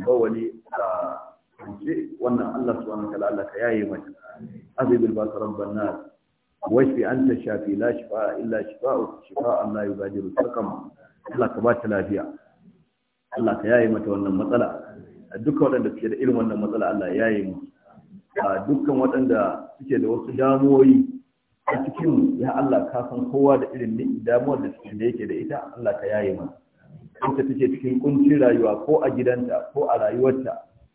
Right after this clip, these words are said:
ya Allah ka yaye mata, ka kawo walwala, ya zal jalali wal ikram. Wanda suke cikin damuwoyi a zamantakewansu, ya Allah ka yaye musu fitintinu, ka kawo musu sauki.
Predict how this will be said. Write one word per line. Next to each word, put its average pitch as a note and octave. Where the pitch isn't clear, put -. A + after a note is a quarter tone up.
ya C3
Allah C3
ka A#2
yaye B2
mata, A2+
ka G#2
kawo B2
walwala, G#2+
ya A2+
zal A2+
jalali G#2
wal F#2+
ikram. G#2+
Wanda C3
suke B2
cikin C3
damuwoyi C3
a A2
zamantakewansu, A#2
ya A#2+
Allah G#2+
ka -
yaye B2+
musu -
fitintinu, B2+
ka -
kawo A#2+
musu -
sauki. G2